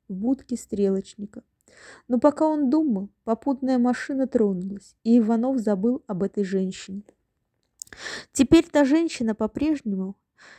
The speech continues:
неподвижно находилась на вчерашнем месте. Это постоянство и терпение означали верность и неизменность женского сердца, по крайней мере, в отношении вещей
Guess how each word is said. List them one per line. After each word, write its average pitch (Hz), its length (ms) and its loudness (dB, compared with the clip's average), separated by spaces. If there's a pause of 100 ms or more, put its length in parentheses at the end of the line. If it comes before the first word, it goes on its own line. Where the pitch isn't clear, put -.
(140)
неподвижно 233 720 4
находилась 226 840 -2 (520)
на 208 100 0
вчерашнем 220 840 0
месте. 196 440 -2 (800)
Это 311 220 2
постоянство 294 760 2
и 247 80 2
терпение 254 720 -2 (880)
означали 247 640 4
верность 220 680 2 (180)
и 214 100 -2
неизменность 247 960 0
женского 226 560 -2
сердца, - 580 -6 (200)
по 202 100 -4
крайней 294 400 2
мере, 269 300 0
в 208 40 0
отношении 208 680 -2
вещей 262 480 -2